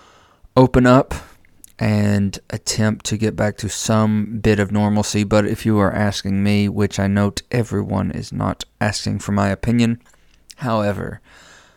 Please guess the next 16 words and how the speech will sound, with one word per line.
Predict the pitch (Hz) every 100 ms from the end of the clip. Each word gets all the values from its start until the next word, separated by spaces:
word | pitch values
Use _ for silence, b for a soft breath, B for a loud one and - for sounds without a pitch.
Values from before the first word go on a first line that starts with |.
| b
I'm | - 104
gonna | 95
give | 92 92
it | -
to | -
you. | 95 - - b b b b b -
I | -
think | - 107 101 - - _ _
that | 113 107 101 98 - - - _ -
we | 120
will | 107 107
never | 110 113 120
see | 120 - 113
what | 104 107
our | 101 104 104
normal | 104 104 107 110 107 104